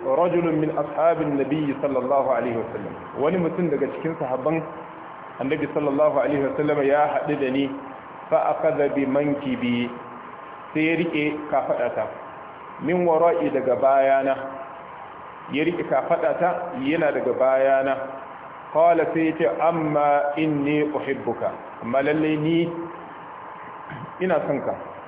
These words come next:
Qala, "Ahabbaka Allahu alladhi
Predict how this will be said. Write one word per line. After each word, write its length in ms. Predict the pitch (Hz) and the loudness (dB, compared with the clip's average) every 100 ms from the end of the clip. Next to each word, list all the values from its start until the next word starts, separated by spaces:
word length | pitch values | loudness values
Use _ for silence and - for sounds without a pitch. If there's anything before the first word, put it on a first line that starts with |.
| - - - - - - - - - - - - - - - - | -16 -16 -16 -16 -16 -16 -16 -16 -16 -16 -16 -16 -16 -16 -10 2
Qala, 260 | 196 220 202 | 4 6 4
"Ahabbaka 480 | - - 151 196 - | 2 0 2 0 2
Allahu 380 | 165 170 170 165 | 2 4 4 2
alladhi 520 | 151 160 165 165 165 | 2 2 2 0 0